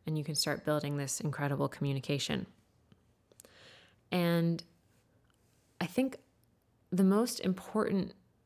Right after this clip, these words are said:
aspect to getting in touch with your horse's energy has to do with getting a lot quieter.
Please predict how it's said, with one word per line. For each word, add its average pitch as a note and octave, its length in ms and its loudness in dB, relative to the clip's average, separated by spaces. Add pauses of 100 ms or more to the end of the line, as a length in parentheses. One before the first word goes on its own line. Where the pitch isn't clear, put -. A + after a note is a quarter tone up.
(300)
aspect - 640 -2 (160)
to F#3+ 100 -2
getting F3+ 300 4
in D#3+ 100 2
touch - 400 -2
with E3+ 100 0
your D3 120 0
horse's D3+ 380 -4
energy D#3+ 500 0 (340)
has F3+ 340 2
to - 180 -6
do F#3 500 2 (320)
with D#3 320 -4
getting D3+ 440 0
a - 100 -4
lot - 340 -6
quieter. - 580 -6